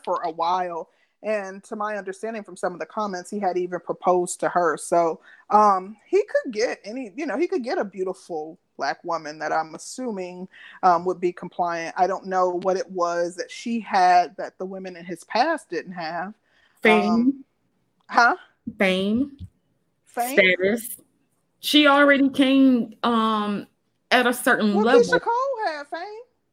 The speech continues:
Speaker 2: Yeah, but Keisha Cole, family, Lord.
Speaker 1: <laughs> I mean, yeah, she, she, she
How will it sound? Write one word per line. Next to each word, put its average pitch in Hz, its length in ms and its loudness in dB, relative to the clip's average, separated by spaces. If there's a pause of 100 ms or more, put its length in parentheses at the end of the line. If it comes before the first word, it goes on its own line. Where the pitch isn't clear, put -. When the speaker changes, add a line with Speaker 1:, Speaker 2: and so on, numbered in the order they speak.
(560)
Speaker 2:
Yeah, 202 340 4
but 151 200 -2
Keisha 233 340 -4
Cole, 208 400 0
family, 170 540 2
Lord. 143 640 6
Speaker 1:
<laughs> - 40 -2
I 285 560 10
mean, 330 260 4
yeah, 247 180 2
she, - 160 -12 (220)
she, 453 440 4
she 466 200 4